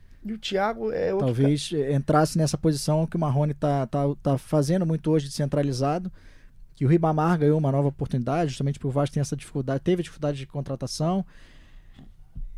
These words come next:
Speaker 2: E o Marrone tá nessa posição que realmente, como você falou, não é a posição de origem dele, né? Ele tá,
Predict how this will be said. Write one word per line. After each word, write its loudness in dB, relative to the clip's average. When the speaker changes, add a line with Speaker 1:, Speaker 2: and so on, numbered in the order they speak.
Speaker 2:
E -2
o 0
Marrone 2
tá -2
nessa 2
posição 0
que -2
realmente, 2
como -2
você -2
falou, 2
não 2
é 4
a 2
posição -2
de -2
origem 0
dele, 2
né? -2
Ele 0
tá, -4